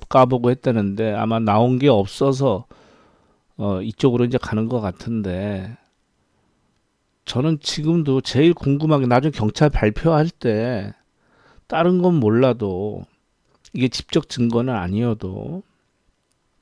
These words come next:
A군 어머니가 A군이 귀가가 늦으니까 하여튼 어쨌건 간에, 에, A군의 핸드폰으로 네 시 이십칠 분에 전화를 걸었는데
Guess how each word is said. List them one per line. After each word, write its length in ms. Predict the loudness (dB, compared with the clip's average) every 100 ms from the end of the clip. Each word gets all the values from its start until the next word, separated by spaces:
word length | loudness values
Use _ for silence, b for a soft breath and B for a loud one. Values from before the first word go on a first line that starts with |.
| -20 -20 b b b b b b b b _ _ -4
A군 600 | 2 6 6 6 4 4
어머니가 1000 | 4 2 2 0 -4 -8 -6 -8 -8 -14 _ _ _ -6
A군이 400 | -2 0 0 -2
귀가가 520 | -4 -4 0 0 0
늦으니까 520 | 0 0 0 0 -2
하여튼 180 | -6 -4
어쨌건 380 | -6 -6 -8 -6
간에, 320 | -6 -4 -6 -6
에, 300 | -8 -8 -4
A군의 320 | -2 0 0
핸드폰으로 800 | 0 -2 -4 -2 -2 0 0 -2 -6 _ _ -20 _ -2
네 260 | 4 6
시 240 | 4 2 -2
이십칠 460 | -2 -8 -10 -8
분에 180 | -2 -2
전화를 320 | -2 0 0
걸었는데 880 | 0 -2 0 2 2 -2 -6 -8 -10